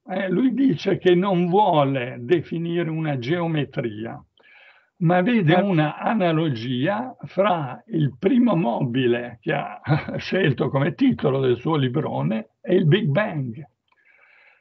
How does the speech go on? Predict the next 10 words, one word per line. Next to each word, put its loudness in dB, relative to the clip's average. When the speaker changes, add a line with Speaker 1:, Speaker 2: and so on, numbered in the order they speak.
Speaker 1:
Perché 2
che 0
cosa 2
è 0
il -2
Big -4
Bang? -6
È -4
il -2
momento, -2